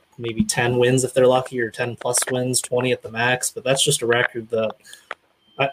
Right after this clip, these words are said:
you're never gonna beat that. That's like Richard Petty. Like, no one's ever gonna beat two hundred, and just like the Xfinity Series, no one's gonna beat a hundred in that series.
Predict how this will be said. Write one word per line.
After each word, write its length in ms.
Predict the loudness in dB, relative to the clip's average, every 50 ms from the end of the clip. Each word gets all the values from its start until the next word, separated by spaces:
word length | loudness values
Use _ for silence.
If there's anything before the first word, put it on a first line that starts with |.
| _
you're 280 | -10 -4 0 2 4 4
never 200 | 4 4 4 2
gonna 140 | 2 0 2
beat 220 | 2 2 2 2
that. 120 | 0 -2 0
That's 180 | 0 0 2
like 180 | 0 0 2 0
Richard 240 | 0 0 0 -8 -2
Petty. 240 | 0 2 2 2
Like, 160 | 2 0 0 0
no 80 | 0 0
one's 140 | 2 2
ever 160 | 0 -2 -2 -2
gonna 140 | -4 -4
beat 160 | -4 -6 -6 -6
two 160 | -4 -6 -4
hundred, 340 | -2 -2 -4 -2 -2 -4 -4
and 100 | -4 -4
just 200 | -4 -4 -2 0
like 160 | -2 -2 -2
the 120 | -4 -6 -6
Xfinity 360 | -6 -4 -4 -2 -2 -2 -4
Series, 280 | -4 -4 -2 -2 -2
no 120 | 0 0 0
one's 140 | 0 0 -2
gonna 160 | -6 -6 -6
beat 300 | -4 -2 -2 -2 -2 -4 _ -20 _ -20 -20 -20 _ _ _ -10
a 60 | -4
hundred 300 | -2 -2 0 0 -2 -4
in 60 | -4
that 240 | -6 -8 -8 -4 -4
series. 600 | -4 -4 0 -2 -2 0 0 0 0 0 -2 -4